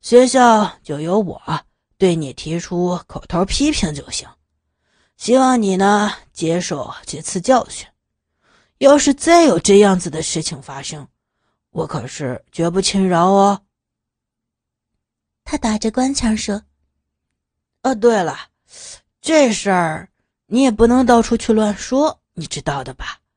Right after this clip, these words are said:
Speaker 1: 这个问题的严重性，你要意识到的呀。”
Speaker 2: 他想起了什么似的，又叮嘱刘源说。听到这个消息，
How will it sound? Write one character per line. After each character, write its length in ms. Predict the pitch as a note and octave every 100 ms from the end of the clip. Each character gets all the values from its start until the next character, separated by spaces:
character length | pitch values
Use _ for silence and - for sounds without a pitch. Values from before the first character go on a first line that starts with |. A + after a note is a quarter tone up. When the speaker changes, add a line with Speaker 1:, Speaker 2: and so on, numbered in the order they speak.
| _ _ _ _ _
Speaker 1:
这 120 | - D4+
个 140 | D#4+
问 260 | D4+ D#4 -
题 180 | G#3+
的 120 | G3 G#3
严 260 | F#3 A#3
重 200 | C#4 A#3+
性， 360 | A3+ A3 F#3+ - _
你 100 | A3
要 160 | A3+ C#4+
意 220 | D4 F4
识 180 | D#4 F#3+
到 240 | F3 E3
的 120 | D3 -
呀。” 200 | - _ _ _ _ _ _ _ _ _ _ _ _ _ _ _ _
Speaker 2:
他 60 | E4
想 320 | D#4+ B3+ B3
起 160 | - D4
了 140 | A3+
什 200 | A3+ G#3
么 120 | F#3+
似 240 | G#3 G#3+ G3+
的， 180 | F#3+ - _ _ _ -
又 160 | A3
叮 300 | - C4 C#4
嘱 160 | B3+ G3
刘 180 | F#3 F#3
源 240 | F3+ F#3+
说。 240 | - G3 - _ _ _ _ _ _ _ _ _ _ _ _ _ _ _ _ _ -
听 180 | A#3+
到 100 | A3+
这 200 | A3 A3
个 100 | G3
消 260 | F#3+ G#3 G3+
息， 320 | G#3 G3+ G3+